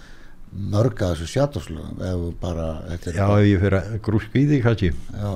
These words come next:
Speaker 2: Já.
Speaker 1: þú veist, við vorum að taka þarna, þegar ég kom til þín þarna, við höfum tekið stundum
Speaker 2: Já.
Speaker 1: þarna. Mér finnst þetta ofboðslega einfalt. Mér finnst þetta auðveldara að gera þetta heldur en hljómaganga. Oft.
Speaker 2: Já, þá skal ég bara vera með þér, þú tekur hitt.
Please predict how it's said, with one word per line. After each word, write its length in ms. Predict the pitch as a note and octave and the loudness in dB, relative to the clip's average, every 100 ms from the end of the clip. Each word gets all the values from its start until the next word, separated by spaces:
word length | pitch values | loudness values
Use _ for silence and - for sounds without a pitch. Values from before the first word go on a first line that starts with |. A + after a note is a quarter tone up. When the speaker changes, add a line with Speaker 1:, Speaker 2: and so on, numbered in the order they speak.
| F2+ - | -6 -6
Speaker 2:
Já. 160 | E2 F2 | 0 4
Speaker 1:
þú 100 | F#2+ | 6
veist, 220 | A2 G#2+ | 4 4
við 200 | G#2 A2 | 4 4
vorum 300 | G#2+ G#2 G2+ | 4 2 0
að 60 | G2+ | 0
taka 340 | G#2 G#2 G#2 | 0 0 2
þarna, 240 | G#2 G2 G#2 | 2 0 -2
þegar 200 | G2+ G#2 | 0 0
ég 80 | G#2 | 0
kom 180 | G#2 | -2
til 100 | G2+ | 0
þín 200 | F#2+ A2+ | 0 0
þarna, 300 | A2+ B2+ D#3+ | 0 -2 -2
við 160 | A#2 G#2+ | 0 2
höfum 180 | G#2 F#2+ | 0 0
tekið 300 | A2+ G#2 G#2+ | -2 -2 -2
stundum 380 | A2+ A2 G#2+ G#2 | -4 -4 -2 2
Speaker 2:
Já. 100 | E2+ | 4
Speaker 1:
þarna. 220 | F2+ A#2 - - - - - - - - - - | 6 4 -2 -12 -16 -16 -16 -14 0 0 0 -4
Mér 220 | - F2+ | -4 2
finnst 160 | A2 G#2+ | 2 0
þetta 200 | A2 F#2 | -2 -2
ofboðslega 400 | G#2 F#2 F#2 F#2+ | -4 -4 -2 -2
einfalt. 440 | A#2 - - - - | -2 -6 -14 -18 -10
Mér 160 | - G#2 | -2 0
finnst 180 | G#2 | 0
þetta 240 | G#2+ A2 A2+ | 2 2 4
auðveldara 440 | C#3 F3 C#3+ A#2 | 6 6 4 2
að 40 | A2 | 2
gera 240 | B2 A#2 | 2 2
þetta 280 | D3 C#3+ A2+ | 2 2 2
heldur 240 | A2+ G#2+ | 2 0
en 120 | G2+ - - | 0 -4 -6
hljómaganga. 640 | - C3 F#2+ E2 E2+ - - - - - - - - - - - - | -2 -2 -2 -6 -12 -14 -14 -10 -10 -10 -12 -16 -20 -20 -18 -16 -10
Oft. 400 | F#2 - - - - - - - - | -10 -10 -18 -18 -20 -20 -14 -14 -8
Speaker 2:
Já, 100 | - E2+ | -4 -4
þá 160 | F#2+ F2 | -2 -4
skal 240 | - F2 | -2 -2
ég 100 | E2+ | -2
bara 180 | E2+ F2 | 0 0
vera 180 | F2 E2+ | 2 2
með 220 | E2 F#2 | 2 0
þér, 100 | F2+ | 0
þú 100 | F2 | -4
tekur 320 | E2+ E2+ - D#2+ | -2 -4 -2 -2
hitt. 260 | F2 - | -2 -6